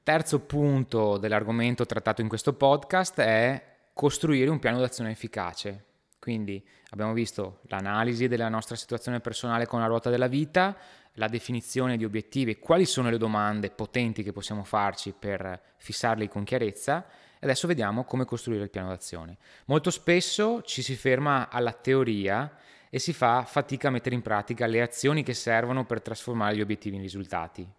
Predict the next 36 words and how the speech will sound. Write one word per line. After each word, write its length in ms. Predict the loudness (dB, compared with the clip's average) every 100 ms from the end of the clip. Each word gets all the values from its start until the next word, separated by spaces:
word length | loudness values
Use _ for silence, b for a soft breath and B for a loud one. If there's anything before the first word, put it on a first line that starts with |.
| _
Ti 80 | -8
è 20 |
capitato? 720 | -6 -4 0 0 0 -4 -6 -12 b b b b b b b _
Questo 500 | 0 2 2 0 -2
succede 460 | -2 -6 0 4 4
per 100 | 4
vari 160 | 2 2
motivi. 480 | -2 -4 -6 -6 -10 _
Personalmente 1000 | -2 0 2 2 2 2 2 2 2 2 0
mi 140 | -2
è 40 | 0
capitato 600 | -2 -2 4 4 4 0
di 100 | 2
non 200 | 2 2
agire 500 | 0 0 2 2 0
perché 280 | -2 -2
non 180 | -2 -2
avevo 300 | 0 2 2
il 60 | 2
controllo 720 | 0 -2 0 2 4 4 0
sulle 240 | -2 -4
mie 300 | -4 -6 -8 _
convinzioni. 760 | 0 2 0 -2 -4 -6 -6
Il 960 | -14 _ _ _ _ _ _ _ _ _
tema 180 | -2 -2
delle 140 | -2
convinzioni. 680 | -4 -6 -6 -6 -8 -8 -8
Quindi 240 | -4 -4
credevo 540 | 0 2 6 8 8 6
di 140 | 4
non 260 | 0 -2 -2
poter 300 | -4 2 2
ottenere 520 | 2 -2 0 -2 -2
quello 240 | 0 0
che 140 | 0 -4
desideravo 680 | -4 -2 2 2 2 0